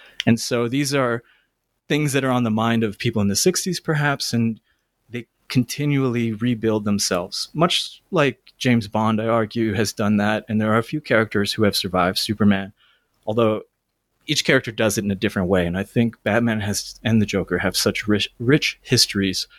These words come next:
of blending in with what they, where, of where they exist.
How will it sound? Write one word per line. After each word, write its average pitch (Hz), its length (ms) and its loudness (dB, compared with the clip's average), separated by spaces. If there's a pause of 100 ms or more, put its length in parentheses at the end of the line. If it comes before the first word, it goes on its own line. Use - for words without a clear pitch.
(480)
of 101 380 -2 (1120)
blending 120 400 0
in 107 180 2
with 98 240 -2
what 98 160 0
they, 90 400 -2 (1120)
where, 113 300 0
of 120 320 -4
where 110 200 2
they 98 140 2
exist. 87 580 -2